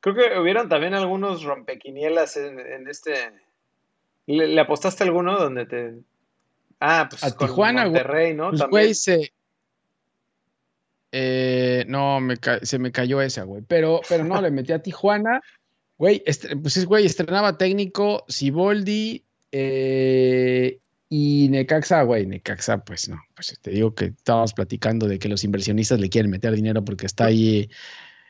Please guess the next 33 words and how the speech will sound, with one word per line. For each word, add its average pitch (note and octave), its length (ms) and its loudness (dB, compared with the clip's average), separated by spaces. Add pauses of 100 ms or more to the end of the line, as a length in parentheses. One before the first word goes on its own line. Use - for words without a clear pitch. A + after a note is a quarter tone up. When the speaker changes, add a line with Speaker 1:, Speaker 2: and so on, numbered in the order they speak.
(220)
Speaker 2:
en G#2+ 260 2
la G#2+ 120 0
coladera. A2+ 580 2
Así D3 300 -8
que D3+ 540 0
eso D3+ 140 -8
estuvo E3 280 -8
bien, F#3 260 -10
güey. F3+ 360 -8
Era A#3 200 -2
fácil, B3 340 -2
eso G3 160 0
estaba G3 300 2
fácil. C#3+ 520 -4
Lo B2+ 100 0
de C3 80 0
Xolos G3 300 0
estaba D#3 260 0
fácil, C3+ 320 -2
que C3 120 -2
iba C3+ 100 4
a - 20 4
ganar. A#2 400 -2 (560)
Técnico D3+ 480 -2
que, A2 260 0
Speaker 1:
Que - 120 -14 (880)
Speaker 2:
que - 80 -12
Speaker 1:
estrena. C#3+ 420 4
Speaker 2:
empieza D3+ 380 6
a - 20 2
ganar, F3+ 320 0
Speaker 1:
Sí. C3+ 340 0
Speaker 2:
güey. D#3 200 -8